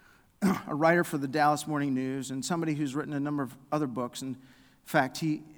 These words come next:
his latest book is called The Benedictine Option, said, We're in a new phase of change,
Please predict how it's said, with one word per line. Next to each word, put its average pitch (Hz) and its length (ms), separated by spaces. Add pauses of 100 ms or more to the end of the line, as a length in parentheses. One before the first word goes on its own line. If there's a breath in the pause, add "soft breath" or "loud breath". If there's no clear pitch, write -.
(240)
his 135 240
latest 196 320
book - 160
is 123 80
called 135 220
The 127 60
Benedictine 151 640
Option, 104 440 (1000 soft breath)
said, 185 420
We're 208 240
in 226 140
a 196 100
new 226 300
phase 208 720
of 165 480 (240)
change, - 920